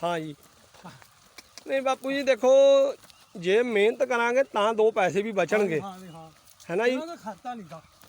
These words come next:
Speaker 1: ਹਾਂ, ਇਹਨਾਂ ਦਾ ਖਰਚਾ ਨਹੀਂ ਹੈ।
Speaker 2: ਹਾਂ।
Speaker 1: ਹੁਣ ਉਹੀ ਖਰਚਾ ਮਸ਼ੀਨਰੀ ਤੇ ਹੋ ਗਿਆ ਜੀ।
Speaker 2: ਹਾਂ ਜੀ, ਹਾਂ।
Speaker 1: ਜਿਹੜੀ ਬਚਤ ਹੈ
Speaker 2: ਹਾਂ।
Speaker 1: ਜ਼ਿਮੀਦਾਰ ਨੂੰ।
Speaker 2: ਹੁਣ ਚਾਰ ਕਿੱਲਿਆਂ ਦਾ ਟਰੈਕਟਰ ਬਸ਼ੱਕ ਨਾ ਲਵੇ।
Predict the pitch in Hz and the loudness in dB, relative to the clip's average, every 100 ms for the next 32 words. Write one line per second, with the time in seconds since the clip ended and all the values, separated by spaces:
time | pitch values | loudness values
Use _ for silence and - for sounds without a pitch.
0 | - 165 175 208 285 330 - 185 208 233 | -4 -2 -2 0 -2 -2 -4 -4 0 -2
1 | 233 233 226 226 - _ _ _ _ - | 0 0 -2 -4 -10 _ _ _ _ -8
2 | 196 247 262 247 254 254 254 262 254 208 | 0 4 6 6 2 0 2 0 0 0
3 | 214 214 220 208 220 214 214 214 196 185 | -2 -2 -4 2 2 4 4 2 -2 -12
4 | 196 170 170 165 _ 175 247 214 196 - | -14 -16 -20 -20 _ -4 -4 -2 -2 0
5 | 208 196 185 _ _ _ 160 175 190 202 | -2 0 -6 _ _ _ -20 -6 -2 0
6 | 202 196 190 196 294 _ _ _ _ 214 | 2 2 2 -4 -6 _ _ _ _ -20
7 | 247 254 277 285 285 294 302 294 277 269 | -16 -16 -18 -16 -14 -14 -14 -14 -16 -20
8 | 269 247 214 214 320 320 294 269 | -20 -20 -18 -18 -18 -18 -18 -20